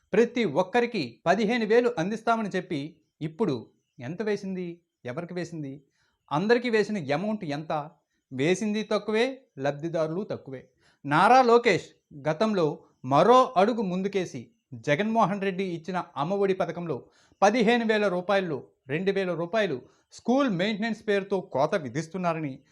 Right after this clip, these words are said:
అతను పెద్ద సైకో అని నానా రకాలుగా మాట్లాడాడు. మరి ఇప్పుడు అదే తప్పు చేస్తున్న నారా లోకేష్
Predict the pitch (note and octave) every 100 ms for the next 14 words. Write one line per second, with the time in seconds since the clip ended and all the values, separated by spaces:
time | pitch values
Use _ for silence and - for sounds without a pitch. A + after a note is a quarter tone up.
0 | _ _ D3+ F3+ A#3 F#3+ - F#3+ D#3+ D3
1 | F3+ D3+ D#3+ E3 F3 F3+ E3 C#3 C3+ _
2 | - B2+ C#3+ F#3+ F#3 F#3 F3 E3 C3+ B2+
3 | C#3+ C3 A#2+ - _ _ _ - C#3 D3
4 | C#3 A#2+ _ _ C#3 F3 G3+ G3 A#2 -
5 | _ _ B2+ C#3+ G3+ A3 A3 F#3 - E3+
6 | F3 D#3+ E3+ D#3 B2 A#2 B2 D#3 G3+ F3+
7 | F3+ D#3 A#2